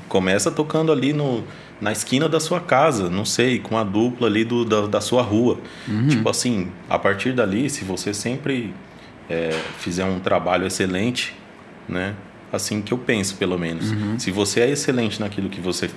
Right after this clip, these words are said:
Speaker 1: <clears throat> desculpa, se você é excelente naquilo que você faz, é, é tipo assim, é como se fosse uma lei da natureza, assim, que alguém vai ver, alguém vai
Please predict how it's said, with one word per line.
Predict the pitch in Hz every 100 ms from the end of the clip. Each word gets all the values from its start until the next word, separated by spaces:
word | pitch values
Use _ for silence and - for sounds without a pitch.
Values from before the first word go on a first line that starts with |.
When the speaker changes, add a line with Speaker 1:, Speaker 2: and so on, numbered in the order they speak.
| - - - -
Speaker 1:
<clears throat> | - 117 82
desculpa, | - - - - -
se | -
você | 98 98 117
é |
excelente | 117 139 117 110
naquilo | 104 101 95
que | 95
você | 90 90 85
faz, | - 90 131 113 - - - - - - - - - - - -
é, | 87 90 101 101
é | 95 98
tipo | 98 -
assim, | 110 - 98
é |
como | 98 101
se |
fosse | 113 113 131
uma | 123 117
lei | 104 113
da | 123
natureza, | 131 131 131 151 123 110 87
assim, | 76 - - - - -
que | - 92 87
alguém | - 87 85 127 180
vai | 123 104
ver, | 92 85 101 113 110
alguém | 101 87 107 131
vai | 120 113